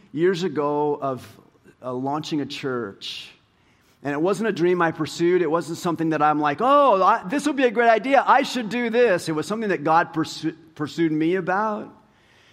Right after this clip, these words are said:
It's something that God kept knocking on my door, and, um, or maybe he was pushing my doorbell, and my door, the battery was out on my doorbell, so it wasn't getting through to me, you know, and he kept knocking and kept knocking and said, "I got this dream for you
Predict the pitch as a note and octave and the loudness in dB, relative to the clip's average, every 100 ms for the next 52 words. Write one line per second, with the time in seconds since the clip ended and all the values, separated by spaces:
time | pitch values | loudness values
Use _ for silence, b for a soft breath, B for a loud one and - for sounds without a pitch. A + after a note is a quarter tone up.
0 | b b D3 F3 F3 D#3 D#3 E3+ E3 E3 | b b -6 -2 0 0 2 2 2 -2
1 | D#3 D#3 - E3 D#3+ D3+ C#3 E3 E3+ F3+ | 2 0 2 0 0 -2 -2 0 2 2
2 | F3 - C#3+ C#3 C#3 C#3 C3+ B2+ C3 B2+ | 2 0 -2 -2 -2 -2 0 0 -2 -6
3 | C#3+ C3+ B2+ C3+ D3+ D#3 D#3+ D#3+ D3 F3+ | -4 -4 -4 -6 -4 -2 -2 -2 -4 -4
4 | E3 D#3+ C#3+ D#3 E3 D#3+ E3+ D#3 C#3 D#3 | -2 -2 0 0 0 2 0 0 -2 0
5 | E3 E3+ C3+ B2+ D3+ D#3+ D#3+ D#3 D3+ D#3 | 0 0 -4 0 2 2 0 0 2 2
6 | D3 C#3 C#3+ D#3+ D3+ D#3+ D#3+ C#3+ C3 D#3 | 0 -2 0 0 0 -2 -2 -4 -2 -2
7 | D3+ C3+ C3 A2+ D#3+ E3+ E3+ F3 F3+ F3+ | -2 -2 -2 -2 -2 0 0 0 0 -2
8 | E3 D#3 D#3+ E3 D#3+ D3 C#3 C#3+ C3 C#3+ | -4 -2 -2 -2 -2 -2 -2 -4 -4 -4
9 | D3+ C#3+ C#3+ D3+ D3 D#3 C#3 D3+ A#2+ C#3 | -4 -2 0 -2 -2 -4 -4 -6 -6 -2
10 | D3 D3 C#3+ C#3 C3+ C3 E3+ F3 - - | -4 -4 -6 -4 -4 -2 -4 -4 -6 -4
11 | D#3+ F3 G3 C3+ A#2+ A2 G#2+ G#2+ | -4 -2 -6 -8 -8 -8 -10 -12